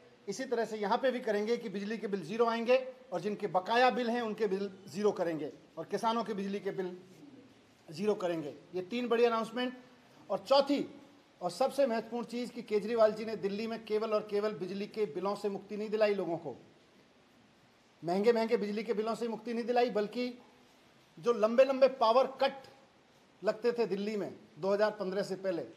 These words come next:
पूरा blackout चलता था। लोगों को अगर अपने घर में बिजली चाहिए थी तो लोगों के घर में बिजली कम आती थी, inverter से charge करके ज़्यादा रखना पड़ता था। दो हज़ार पन्द्रह से पहले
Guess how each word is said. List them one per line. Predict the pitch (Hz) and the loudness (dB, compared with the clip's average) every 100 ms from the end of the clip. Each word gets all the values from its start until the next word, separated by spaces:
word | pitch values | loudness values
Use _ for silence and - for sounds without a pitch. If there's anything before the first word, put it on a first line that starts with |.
| - - _ 240 | -20 -20 _ 2
पूरा | 294 202 | 4 6
blackout | 185 - 277 277 | 2 4 6 6
चलता | 254 202 190 | 4 2 0
था। | 156 113 - - - _ - _ _ - - - - | 0 -8 -12 -20 -20 _ -20 _ _ -20 -20 -20 -2
लोगों | 180 226 262 | 4 4 4
को | 262 | 6
अगर | 269 240 | 6 6
अपने | 247 254 254 | 2 2 0
घर | 226 | 2
में | 262 202 | 2 -2
बिजली | 214 254 | -2 -2
चाहिए | 233 220 233 | 2 4 4
थी | 247 262 | 0 0
तो | 262 | 0
लोगों | 233 240 247 | 4 4 4
के | 262 | 0
घर | 226 247 | 0 0
में | 247 | -2
बिजली | 202 226 277 | -2 -2 0
कम | 277 269 | 4 4
आती | 254 262 269 | 4 0 -4
थी, | 285 | -2
inverter | 247 254 262 | 2 2 2
से | 240 269 | 0 2
charge | 254 254 | 2 2
करके | 247 233 240 | 0 -2 0
ज़्यादा | 226 220 | 0 0
रखना | 196 202 | -2 -2
पड़ता | 180 156 143 | -2 -4 -6
था। | 127 - - - - - _ _ _ _ 147 | -8 -20 -20 -20 -20 -20 _ _ _ _ 0
दो | 208 | 4
हज़ार | 220 262 | 8 8
पन्द्रह | 254 233 247 | 6 2 4
से | 226 247 | 4 2
पहले | 233 247 | 2 4